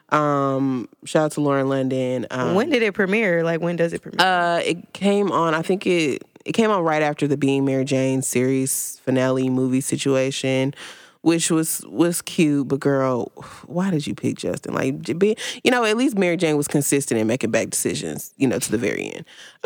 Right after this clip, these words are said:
Speaker 1: Um, but that's neither here nor there. Um, but it came on right after that. Um, so I think it's coming on every Tuesday.
Speaker 2: Got you.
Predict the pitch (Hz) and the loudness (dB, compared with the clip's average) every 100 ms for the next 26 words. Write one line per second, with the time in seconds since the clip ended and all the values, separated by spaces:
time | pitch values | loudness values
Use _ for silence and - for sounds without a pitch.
0 | 180 175 170 170 165 160 160 - - 165 | 2 2 2 2 2 2 0 -4 -8 -2
1 | 170 185 175 156 - _ _ - 180 202 | 2 2 2 0 -4 _ _ -2 0 2
2 | 175 156 151 139 131 131 131 131 131 - | 2 2 0 0 0 0 -2 -2 -2 -2
3 | 139 139 135 139 139 _ _ _ _ _ | 0 -2 -2 -2 -4 _ _ _ _ _
4 | _ - _ 175 165 202 180 160 139 139 | _ -20 _ 0 2 2 2 0 0 0
5 | 139 139 139 135 139 139 - 147 139 135 | 0 0 0 2 0 -2 -2 0 2 0
6 | 127 135 - 139 147 170 180 - - - | 0 -2 -2 -4 -2 -2 0 -2 -6 -2
7 | 147 139 135 131 131 - _ - 156 196 | 0 0 0 -2 -4 -10 _ -14 -8 -6
8 | 254 302 294 - 330 349 349 359 359 359 | -4 -4 -6 -6 -2 0 2 0 0 0
9 | 359 359 - - - - - | 0 -2 -6 -4 -2 -4 -8